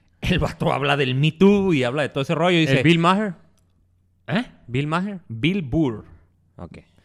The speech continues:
Speaker 1: Y el vato dice que no hay que creerles a todas. <laughs> El vato, güey. Y pues la raza se ríe.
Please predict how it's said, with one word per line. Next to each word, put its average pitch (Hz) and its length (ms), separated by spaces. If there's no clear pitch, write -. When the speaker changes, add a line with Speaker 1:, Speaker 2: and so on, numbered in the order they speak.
Speaker 1:
Y 120 120
el 113 100
vato 117 320
dice 120 420
que 101 520
no 254 100
hay 294 80
que 226 120
creerles 143 460
a 92 60
todas. 87 420
<laughs> - 1200
El 320 180
vato, 294 380
güey. 214 220
Y - 100
pues 160 160
la 135 100
raza 120 260
se 180 120
ríe. 185 420